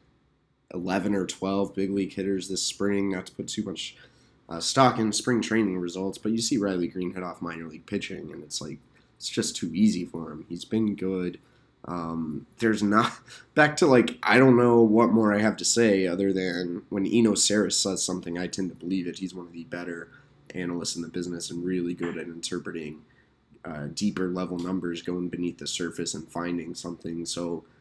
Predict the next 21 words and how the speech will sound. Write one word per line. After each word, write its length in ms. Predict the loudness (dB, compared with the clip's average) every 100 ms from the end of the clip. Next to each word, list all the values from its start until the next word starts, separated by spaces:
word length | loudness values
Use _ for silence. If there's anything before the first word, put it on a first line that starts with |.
| _
I 120 | -8
already 380 | 0 6 8 8
believe 300 | 6 6 6
anything 360 | 6 4 4 2
with 140 | 2
Riley 320 | 2 2 4 2
Greene, 380 | 2 2 2
but 160 | 0 -4
I, 160 | -6 -8 -10
I 100 | -6
think 220 | -6 -6
having 220 | -6 -6
a 60 | -6
vote 200 | -6 -8
of 100 | -8
confidence 420 | -10 -8 -10 -12
from 180 | -10 -6
Eno 200 | -6 -6
Sarris 680 | -6 -4 -2 -2 -2 -6 -8
makes 240 | -8 -8
me, 300 | -8 -8 -10